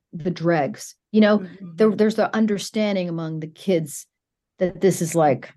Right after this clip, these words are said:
Speaker 1: the Bush League program because we
Speaker 2: Mm-hmm.
Speaker 1: couldn't afford the,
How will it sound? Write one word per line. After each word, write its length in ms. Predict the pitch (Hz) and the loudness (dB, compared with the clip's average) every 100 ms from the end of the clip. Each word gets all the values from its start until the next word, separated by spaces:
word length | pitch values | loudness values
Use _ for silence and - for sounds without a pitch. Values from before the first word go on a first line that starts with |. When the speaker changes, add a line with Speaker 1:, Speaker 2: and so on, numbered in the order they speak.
| - | -6
Speaker 1:
the 140 | 170 | -2
Bush 320 | 165 180 - | 2 2 2
League 400 | 170 165 151 160 - _ _ _ | 0 0 0 -4 -12 _ _ _
program 580 | 175 147 143 - - | -2 -2 -2 -6 -6
because 260 | 156 160 170 | -4 -2 -2
we 20 | 170 | 0
Speaker 2:
Mm-hmm. 40 | |
Speaker 1:
couldn't 180 | 185 165 | 0 -2
afford 400 | 151 185 165 156 | -2 -2 -2 -2
the, 120 | 139 | -6